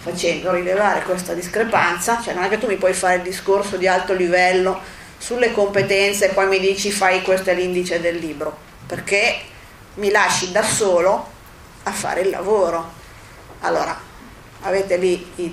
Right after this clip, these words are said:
persone che pensano, fate il lavoro, che poi io vedo come farlo, però mi dovete dire. Quindi nel passaggio dalla prima alla seconda bozza, questa parte sulle materie, cioè come fa la materia a contribuire,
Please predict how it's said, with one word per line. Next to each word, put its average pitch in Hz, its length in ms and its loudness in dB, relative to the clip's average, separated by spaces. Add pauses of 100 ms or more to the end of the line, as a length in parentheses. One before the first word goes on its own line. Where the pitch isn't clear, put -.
(120)
persone 180 460 -6
che 240 140 2
pensano, 262 720 2 (100)
fate 196 480 0
il 160 100 -2
lavoro, 202 680 2 (420)
che 294 140 2
poi 190 300 2
io 185 120 4
vedo 180 540 2
come 160 180 -8
farlo, 175 580 0 (260)
però 175 160 2
mi 214 120 0
dovete 180 420 2
dire. 180 520 -2 (640)
Quindi 196 280 0
nel 214 160 0
passaggio 247 520 2
dalla 175 240 2
prima 190 460 0
alla 175 180 0
seconda 190 460 -2
bozza, 185 600 0 (160)
questa 226 380 0
parte 190 600 0
sulle 233 300 -2
materie, 180 720 2 (360)
cioè 175 240 0
come 220 260 0
fa 214 240 2
la 180 100 4
materia 180 460 2
a - 20 -2
contribuire, 190 800 0